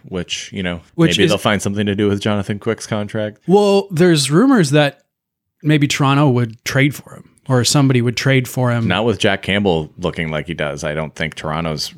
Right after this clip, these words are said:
Speaker 1: really in the goalie market anymore.
Speaker 2: Mm-hmm. But, uh, you know, maybe one of these other teams might wanna trade for Quick. And that seems kinda hilarious to me. But, you know, maybe Jon-, Jonathan Quick has another chapter in his career left.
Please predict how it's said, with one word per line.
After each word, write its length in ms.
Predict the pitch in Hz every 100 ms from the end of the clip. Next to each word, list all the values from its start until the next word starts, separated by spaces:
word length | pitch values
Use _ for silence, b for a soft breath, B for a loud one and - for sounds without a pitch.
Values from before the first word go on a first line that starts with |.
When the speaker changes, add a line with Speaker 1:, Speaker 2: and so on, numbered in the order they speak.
| 82
Speaker 1:
really 240 | 80 87
in 80 | 82
the 60 | 80
goalie 300 | 78 87 92
market 320 | 73 78 78
anymore. 500 | 76 80 78 76 85 _ -
Speaker 2:
Mm-hmm. 460 | 170 151 139 131 131
But, 260 | 156 139
uh, 240 | 156 147 135 - _
you 80 | 143
know, 80 | 131
maybe 220 | 143 135
one 160 | 135 131
of 40 |
these 220 | 123 117
other 220 | 127 123
teams 400 | 120 120 117 110
might 200 | 113 117
wanna 200 | 117 117
trade 260 | 110 120 113
for 140 | -
Quick. 420 | - 113 107 - -
And 460 | 117 110 104 - _ -
that 260 | 147 143 _ _ _ _
seems 580 | - - 160 147 123 - - _ -
kinda 200 | 175 170
hilarious 460 | 156 165 160 160 -
to 80 |
me. 220 | 156 190 277
But, 480 | 165 165 160 156 -
you 100 | 143
know, 60 |
maybe 220 | 135 143 143
Jon-, 240 | 143 143 -
Jonathan 280 | 131 123
Quick 200 | 117 123
has 340 | - - 135 127
another 640 | 131 127 127 127 123 117 _ _ _ _
chapter 380 | - 139 127 -
in 80 | 120
his 80 | 120
career 240 | - 123
left. 360 | 110 104 -